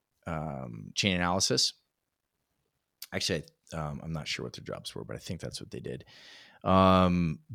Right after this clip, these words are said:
but they were talking about this Tether approval scam that they've been tracking. Eighty-three million dollars in a year these guys made, more than twenty thousand victims. And the,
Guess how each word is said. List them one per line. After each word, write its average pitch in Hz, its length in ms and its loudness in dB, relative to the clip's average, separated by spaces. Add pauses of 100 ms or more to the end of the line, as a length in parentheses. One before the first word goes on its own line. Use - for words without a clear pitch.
but 98 480 6 (260)
they 107 160 0
were 113 320 4
talking 120 400 2
about 117 240 4
this 104 160 2
Tether 101 460 2
approval 95 460 2
scam 123 420 4
that 127 120 -2
they've 127 180 4
been 131 160 4
tracking. 135 580 2 (680)
Eighty-three 135 540 6
million 117 420 10
dollars 101 400 6
in 98 80 2
a - 20 2
year 85 640 0 (380)
these 90 180 2
guys 87 320 4
made, 78 500 0 (100)
more 90 140 2
than 90 140 0
twenty 117 420 2
thousand 101 520 4
victims. 107 680 0 (540)
And 90 560 0 (500)
the, 92 560 2